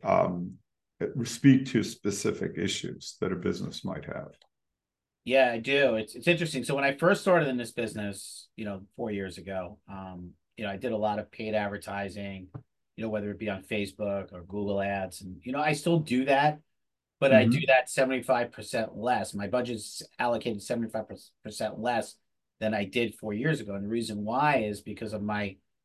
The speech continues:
Speaker 2: extensive network that I built and the referral network that I built too. I mean,
Speaker 1: Hmm.
Speaker 2: I, you know, I, I think, you know, probably seventy-five percent of the deals that I've closed so far in twenty twenty-three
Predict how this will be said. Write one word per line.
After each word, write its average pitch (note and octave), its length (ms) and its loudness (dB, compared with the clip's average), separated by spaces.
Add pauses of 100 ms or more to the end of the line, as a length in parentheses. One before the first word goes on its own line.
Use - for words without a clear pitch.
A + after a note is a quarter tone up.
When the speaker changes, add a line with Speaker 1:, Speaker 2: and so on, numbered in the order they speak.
(400)
Speaker 2:
extensive A#2+ 500 0
network A2+ 500 0
that G2+ 100 0
I G2 220 -2
built F#2+ 320 -4 (180)
and A2+ 260 -2
the A#2 80 -2
referral D3 500 2
network A2 340 -4
that G#2+ 120 -6
I G2+ 100 -6
built G2 280 -8
too. D3+ 340 -4
I G2+ 60 -10
mean, G#2 280 -6 (320)
Speaker 1:
Hmm. F#2+ 220 2
Speaker 2:
I, F2+ 40 -4
you - 200 -8
know, A2 280 4 (720)
I, A2+ 100 0
I - 300 -4
think, B2+ 340 2
you B2 180 2
know, A#2 400 4 (240)
probably F3 300 6
seventy-five D3+ 680 4
percent D3 240 0
of C3+ 80 -2
the A#2+ 80 -2
deals C3 380 2
that A2+ 100 0
I've G#2+ 160 2
closed A#2 360 -4
so A2+ 120 -2
far A#2+ 260 -2
in A2+ 100 0
twenty A2+ 340 -6
twenty-three A2+ 760 -4